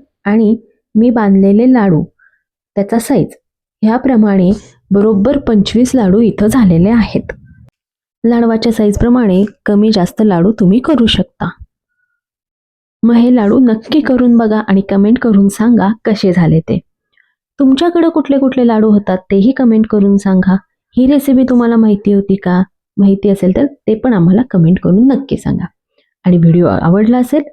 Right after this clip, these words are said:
तर लाईक आणि शेअर नक्की करा. आणि मंडळी, स्वतःची काळजी घ्या.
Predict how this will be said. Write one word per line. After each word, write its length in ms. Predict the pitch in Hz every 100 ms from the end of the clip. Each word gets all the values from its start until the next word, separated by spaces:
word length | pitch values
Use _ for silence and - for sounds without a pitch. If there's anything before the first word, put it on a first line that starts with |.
| -
तर 80 | 180
लाईक 340 | 175 233 - _ _
आणि 160 | 208 262
शेअर 280 | - 240 247 247 -
नक्की 280 | 208 202 -
करा. 220 | - - 220 _ _ _ _ _ _ -
आणि 160 | 170
मंडळी, 580 | 165 160 165 240 220 226
स्वतःची 460 | - 170 - 151 262
काळजी 380 | 254 220 - 85
घ्या. 140 | -